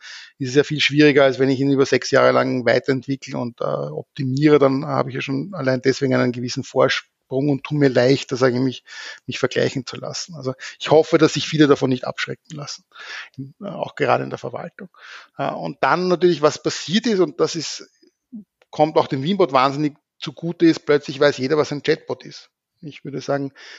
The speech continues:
die letzten Jahre ist das halt ein bisschen unterm Radar geflogen und es gab's für den Kundensupport, aber so wirklich, äh, jedem war es nicht ein Begriff oder nicht jeder hat verstanden, was da eigentlich alles möglich ist, auch mit einem Chatbot. Eben das, was wir vorher besprochen haben, in, äh, äh,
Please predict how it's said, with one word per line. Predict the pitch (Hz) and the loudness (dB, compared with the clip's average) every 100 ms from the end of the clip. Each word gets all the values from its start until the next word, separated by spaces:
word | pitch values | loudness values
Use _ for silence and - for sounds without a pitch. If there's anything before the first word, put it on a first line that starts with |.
| _ | _
die | 131 | 0
letzten | 135 - 147 | 0 0 0
Jahre | 131 123 147 151 | 4 6 6 4
ist | 135 | 0
das | 147 | 0
halt | 143 139 | 0 0
ein | |
bisschen | - 143 143 | -6 -4 -4
unterm | 127 131 | -2 -2
Radar | 120 120 143 160 | 2 2 4 4
geflogen | 156 143 147 151 | 0 2 0 2
und | 139 | -2
es | 123 | -4
gab's | - 131 - | -4 -4 -6
für | 143 | -12
den | |
Kundensupport, | - 170 190 156 143 151 147 | -10 -10 -10 -12 -6 -2 0
aber | 131 131 | 0 -2
so | 147 | -4
wirklich, | 147 156 151 - - - - - | -6 -6 -8 -8 -18 -18 -18 -2
äh, | 139 147 175 | 2 2 0
jedem | 147 147 151 | -2 0 2
war | 135 131 | 4 4
es | 151 | 2
nicht | 170 | 2
ein | 170 151 | 2 2
Begriff | 151 147 160 175 160 | 0 4 4 4 2
oder | 147 | 2
nicht | 139 143 131 | 0 -4 -2
jeder | 139 | 2
hat | 143 | 2
verstanden, | - 131 123 135 131 | 2 0 0 0 0
was | 135 - | -2 -2
da | 151 | -4
eigentlich | 131 135 139 | -2 -4 0
alles | 135 135 131 | 2 2 0
möglich | 135 147 - | -4 -6 -8
ist, | 120 - | -8 -6
auch | 117 | -8
mit | 120 | -8
einem | 131 131 - | -10 -10 -8
Chatbot. | 131 - - - _ | -10 -10 -18 -18 _
Eben | 131 127 - - - | -12 -12 -14 -20 -16
das, | 123 143 | -10 -4
was | |
wir | 135 135 | -2 -2
vorher | 135 127 | 2 2
besprochen | 135 - 123 156 151 | 2 0 2 2 4
haben, | 131 135 | 2 0
in, | 143 | -4
äh, | 147 170 180 - - _ - | -6 -8 -12 -18 -20 _ -14
äh, | - - - | -10 -10 -12